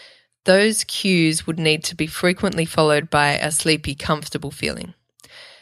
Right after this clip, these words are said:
and rarely not followed by a sleepy, comfortable feeling. And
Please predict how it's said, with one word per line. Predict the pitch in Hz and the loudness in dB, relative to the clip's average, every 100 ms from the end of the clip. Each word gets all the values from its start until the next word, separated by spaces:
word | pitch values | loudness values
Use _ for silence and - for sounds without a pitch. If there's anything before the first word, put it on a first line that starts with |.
| _ _ | _ _
and | - 160 165 | -2 0 0
rarely | 160 156 175 190 190 160 151 | -6 2 4 6 6 2 2
not | 165 185 | 0 0
followed | - 143 143 156 - | 0 -2 0 -4 -2
by | 143 | 0
a | 143 | 0
sleepy, | 160 156 147 - | -2 -2 -4 -6
comfortable | - 170 - 160 143 | -8 -8 -8 -10 -10
feeling. | - - - 175 _ _ _ _ - - - _ _ _ _ _ _ _ _ _ _ | -8 -8 -8 -12 _ _ _ _ -20 -20 -20 _ _ _ _ _ _ _ _ _ _
And | 175 170 170 170 | 2 4 4 2